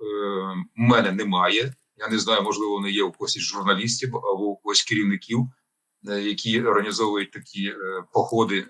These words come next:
розвідників на, е, практично це на смерть. І я не думаю, що, е, результати такого звільнення якогось клаптика території докорінним чином вплинуть на ситуацію на цьому, е, ділян-, на цій ділянці фронту,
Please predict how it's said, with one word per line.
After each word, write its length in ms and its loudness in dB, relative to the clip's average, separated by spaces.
розвідників 640 -2
на, 220 2
е, 280 -6
практично 420 2
це 140 4
на 120 2
смерть. 500 2
І 100 0
я 160 6
не 120 8
думаю, 320 4
що, 400 2
е, 540 -6
результати 760 2
такого 580 -2
звільнення 600 4
якогось 320 0
клаптика 440 0
території 680 0
докорінним 500 4
чином 340 2
вплинуть 500 -2
на 180 0
ситуацію 600 -2
на 80 -4
цьому, 400 -4
е, 40 -10
ділян-, 380 2
на 60 -12
цій 160 -4
ділянці 400 0
фронту, 460 2